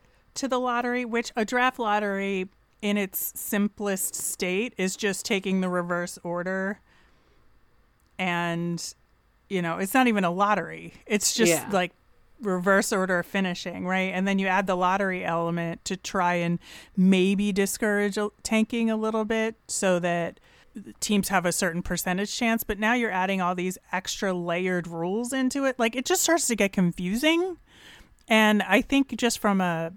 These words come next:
Speaker 1: fan base standpoint, it needs to be more straightforward. So I'm not sure I like adding these extra rules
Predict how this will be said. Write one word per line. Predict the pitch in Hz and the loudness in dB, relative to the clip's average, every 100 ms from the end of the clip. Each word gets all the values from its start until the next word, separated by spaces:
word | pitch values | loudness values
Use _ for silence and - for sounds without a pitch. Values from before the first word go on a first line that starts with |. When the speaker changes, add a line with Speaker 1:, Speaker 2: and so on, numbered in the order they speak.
| _ _ | _ _
Speaker 1:
fan | - 190 196 | -6 -2 2
base | 226 254 262 - - - _ _ - | 2 2 0 -2 -6 -12 _ _ -8
standpoint, | - 262 262 247 269 269 254 | -4 2 4 4 4 4 2
it | 214 208 | -2 0
needs | 214 220 - | 2 2 0
to | 196 | 0
be | 196 | 2
more | 180 175 | 2 0
straightforward. | - 175 - - 175 175 165 190 | -4 -6 -8 -8 -8 -8 -16 -12
So | - 190 175 - - - - | -4 0 -2 -4 -16 -20 -6
I'm | 226 | 0
not | 262 294 | 2 0
sure | - 254 214 196 - _ | -2 -2 0 -2 -6 _
I | 185 | -2
like | 190 180 185 202 | 0 0 -2 -2
adding | 220 202 202 202 | -2 0 0 0
these | 202 196 | -2 -4
extra | 202 - - 208 | -6 -6 -4 -4
rules | 196 190 190 196 196 | -2 0 0 0 -2